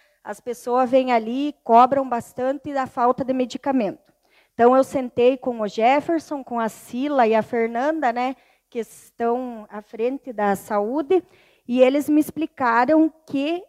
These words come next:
mudou o consórcio. Antes,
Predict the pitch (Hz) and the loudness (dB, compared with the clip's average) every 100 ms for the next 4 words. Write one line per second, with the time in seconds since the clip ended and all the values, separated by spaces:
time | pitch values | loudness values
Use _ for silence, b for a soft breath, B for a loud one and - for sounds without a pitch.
0 | _ 262 311 277 269 285 294 311 370 403 | _ -2 0 2 4 2 2 -4 -4 -8
1 | - 247 196 185 - _ 180 _ _ _ | -8 -4 -2 -4 -12 _ _ _ _ _
2 | _ _ 240 277 349 359 440 - | _ _ 4 4 4 0 -2 -4